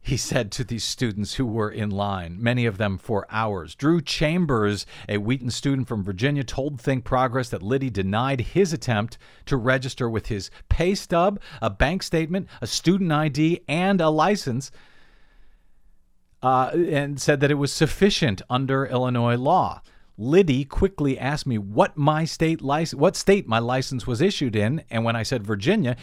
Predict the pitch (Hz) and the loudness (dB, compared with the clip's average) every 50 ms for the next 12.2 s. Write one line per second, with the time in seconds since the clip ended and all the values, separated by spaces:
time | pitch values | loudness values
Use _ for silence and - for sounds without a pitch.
0 | - - - - - 160 185 202 170 185 139 - 151 143 135 139 143 135 127 135 | -2 0 0 2 2 2 2 2 2 0 0 0 0 0 0 0 -2 -2 0 0
1 | 123 117 113 143 185 240 190 143 131 127 117 123 117 - 131 123 120 123 123 117 | 0 2 2 2 2 2 2 2 2 2 2 -2 -2 -2 0 0 2 2 0 -2
2 | - - - 135 117 110 110 98 110 117 190 240 208 185 190 170 160 151 131 123 | -4 -4 0 2 2 4 2 2 2 2 2 4 4 4 2 2 0 0 0 0
3 | 127 107 127 127 123 127 123 127 120 - 135 117 165 180 151 151 156 151 - 147 | 0 0 0 0 0 0 -2 -2 -2 0 4 6 6 8 8 8 6 6 6 6
4 | 127 95 78 - - - - - - - - - - - - - - - - - | 6 4 2 -2 -10 -20 -20 -20 -20 -20 -20 -20 -20 -20 -20 -20 -20 -20 -20 -20
5 | - - - - - - - - - - - - - - - 87 90 90 87 85 | -20 -20 -20 -20 -20 -20 -20 -20 -20 -20 -20 -20 -20 -10 -6 -4 -2 -2 -4 -6
6 | - - _ _ _ - - _ _ 98 90 80 90 90 80 73 - - - 90 | -8 -14 _ _ _ -20 -20 _ _ -4 -2 -2 -2 -2 -2 -4 -6 -8 -8 -6
7 | 80 80 85 80 65 64 - - - _ _ - 85 78 - - 82 69 - 78 | -4 -2 -2 -2 -4 -4 -8 -14 -20 _ _ -6 -6 -6 -4 -6 -8 -10 -10 -10
8 | 67 67 80 82 - - - 101 95 92 85 92 101 92 - 104 113 113 107 120 | -10 -10 -12 -12 -8 -4 -2 0 0 0 0 2 2 2 0 2 2 2 4 6
9 | 123 110 101 92 92 - - 117 101 98 95 - - - 113 110 101 - - 98 | 6 6 6 6 4 0 -2 -2 -2 -2 -2 -4 -4 -4 -4 -4 -4 -4 -2 -2
10 | 92 90 107 104 98 101 101 127 180 226 151 139 156 160 160 147 139 147 143 143 | -2 -2 -2 -2 0 0 2 2 2 2 4 2 2 2 2 0 0 -2 -2 0
11 | - 143 139 135 139 139 143 127 - - - - - - - _ - - 156 151 | 0 2 4 4 4 4 4 2 -2 -8 -20 -20 -20 -20 -20 _ -6 -4 -4 -2
12 | 147 165 156 143 | -2 -2 -4 -4